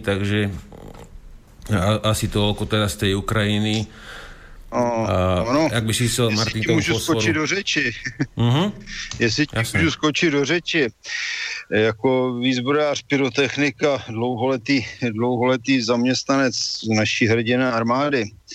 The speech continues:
Speaker 2: dnes naštěstí v důchodu. Eh, ono totiž tam, eh, u nás, jak známo, také v Česku vybuchl sklad munice. A vlastně se dodnes neví pořádně proč, jo.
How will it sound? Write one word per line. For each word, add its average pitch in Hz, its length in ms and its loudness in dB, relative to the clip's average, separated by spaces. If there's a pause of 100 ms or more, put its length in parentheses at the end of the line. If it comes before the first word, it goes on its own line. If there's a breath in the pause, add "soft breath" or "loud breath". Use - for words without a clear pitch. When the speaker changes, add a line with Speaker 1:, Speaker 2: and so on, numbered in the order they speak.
(500 loud breath)
Speaker 2:
dnes 107 200 0
naštěstí 107 580 0
v 117 60 2
důchodu. 127 320 0
Eh, - 640 -4
ono 147 260 2
totiž 180 480 -2
tam, 175 240 0
eh, 156 640 0
u 156 180 0
nás, 180 240 0
jak 196 160 0
známo, 180 360 -2
také 185 320 0
v 147 60 -6
Česku - 320 -2
vybuchl 123 520 0
sklad 120 320 0
munice. 117 580 -4 (1300 loud breath)
A 117 220 2
vlastně 135 500 -2
se 175 160 0
dodnes 156 400 0
neví 151 280 0
pořádně 151 500 0
proč, 127 540 0
jo. 92 180 -4